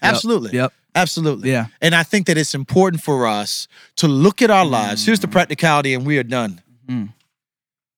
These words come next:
Speaker 1: It's important for us to look at our lives and work backwards, okay?
Speaker 2: Mm-hmm.
Speaker 1: Let me, let me work from eternity. First of all,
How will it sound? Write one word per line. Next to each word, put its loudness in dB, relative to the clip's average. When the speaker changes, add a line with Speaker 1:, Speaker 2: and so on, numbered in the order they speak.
Speaker 1:
It's 2
important 0
for 2
us -2
to -4
look 2
at 2
our 4
lives 0
and -6
work -2
backwards, -4
okay? -2
Speaker 2:
Mm-hmm. -4
Speaker 1:
Let 0
me, 2
let 0
me 4
work 2
from -2
eternity. -4
First 4
of 0
all, 2